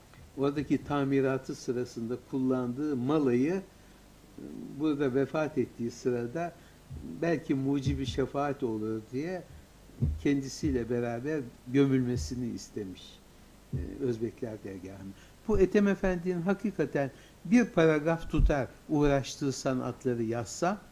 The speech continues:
E, mesela bir dermiş ki, "Saatçilik dışında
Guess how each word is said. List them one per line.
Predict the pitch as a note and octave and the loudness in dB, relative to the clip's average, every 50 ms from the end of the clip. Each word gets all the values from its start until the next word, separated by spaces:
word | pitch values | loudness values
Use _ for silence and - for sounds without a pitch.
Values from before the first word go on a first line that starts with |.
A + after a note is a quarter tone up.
| - - - - - - - - - - - - - - - - - | -20 -20 -20 -20 -20 -20 -20 -20 -20 -20 -20 -20 -20 -20 -16 -8 -4
E, | C#3+ D3 C#3 C3+ C3+ C3+ C3+ C3 C3 C3+ C#3 D3 D3 D3+ D#3 - D#3 D#2 D#2 D#2 - - - - - - - - - - - - - | -2 0 0 0 0 0 -2 -2 -4 -4 -6 -6 -6 -6 -8 -8 -8 -8 -8 -10 -10 -12 -14 -16 -18 -20 -20 -20 -20 -20 -18 -10 -4
mesela | D#3+ E3+ E3 - F#3+ E3 D#3+ E3 E3 E3 D#3+ - - - - - - - - - - - - - - - - - - - - - - - - - - - - - - - - - - - - - - - - - - - - - - - - - - - - - - - - - - - - - - - - - - - - - - - - - - - - E3 D#3 C#3+ | -2 -2 0 2 2 2 4 4 2 2 0 -4 -12 -20 -20 -20 -20 -20 -20 -20 -20 -20 -20 -20 -20 -20 -20 -20 -20 -20 -20 -20 -20 -20 -20 -20 -20 -20 -20 -20 -20 -20 -20 -20 -20 -20 -20 -20 -20 -20 -20 -20 -20 -20 -20 -20 -20 -20 -20 -20 -20 -20 -20 -20 -20 -20 -20 -20 -20 -20 -20 -20 -20 -20 -20 -20 -20 -20 -20 -20 -20 -18 -18 -18 -16 -18 -18 -18 -16 -8
bir | F3 A3 C4+ C4+ G#3+ F#3 F3 | 2 4 4 4 4 2 2
dermiş | G3 G#3 G#3 G#3 G#3+ B3 B3+ - - - | 6 6 6 6 6 4 2 0 -2 -6
ki, | - G3 G3 G3+ - - - - | -2 -2 -2 -2 -6 -14 -20 -16
"Saatçilik | - - - G3 G3+ G#3 G#3+ G#3 G#3+ - - - A3 A#3 A#3 - - - | -10 0 4 6 8 8 8 6 4 0 -2 0 0 0 0 -2 -2 -4
dışında | D3+ C3+ - - D3+ C#3+ C#3+ C#3 D3 D#3+ F3+ G3 | -4 -2 0 0 0 0 0 0 0 -2 -2 -2